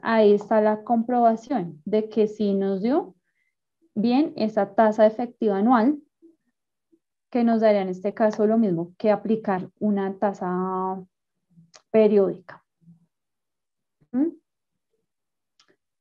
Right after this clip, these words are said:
Entonces, a este personaje, realmente, es decir, mensualmente sería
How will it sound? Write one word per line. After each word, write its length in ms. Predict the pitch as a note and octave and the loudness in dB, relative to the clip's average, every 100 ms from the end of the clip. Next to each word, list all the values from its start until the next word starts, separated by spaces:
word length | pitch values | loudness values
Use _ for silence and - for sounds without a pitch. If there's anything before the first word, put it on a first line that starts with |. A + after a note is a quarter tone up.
| _ _ _ _ - | _ _ _ _ -6
Entonces, 580 | A#3 A#3 B3 A3 A#3 A#3 | -4 0 0 0 -2 -4
a 300 | - A3+ A3+ | -4 0 2
este 300 | A3 A3 B3+ | 2 0 -4
personaje, 960 | - C4+ C#4 C#4+ C#4 C4 A3+ G#3+ B3+ B3+ _ _ _ - _ _ _ _ _ _ _ _ _ _ - _ _ _ - | 0 2 2 2 2 2 -2 -4 -6 -6 _ _ _ -20 _ _ _ _ _ _ _ _ _ _ -20 _ _ _ -4
realmente, 1000 | G#3+ A3+ A3 G3+ A3 A#3 A3 A#3+ A#3+ - _ _ _ _ _ _ _ _ - | 0 4 6 6 4 2 0 -2 -4 -6 _ _ _ _ _ _ _ _ -6
es 160 | G#3 F#3+ | -4 -2
decir, 440 | G3 G3+ E3 - _ _ | -4 -4 -6 -10 _ _
mensualmente 1040 | - A3+ A#3 A3 A#3+ A3+ B3 C#4 C#4+ F#4 A4 _ _ _ _ _ _ _ _ _ _ _ _ _ _ | -2 2 2 4 4 6 6 4 2 0 -2 _ _ _ _ _ _ _ _ _ _ _ _ _ _
sería 600 | A#3+ A3+ A3 G#3+ D#4 | -2 -2 0 0 -2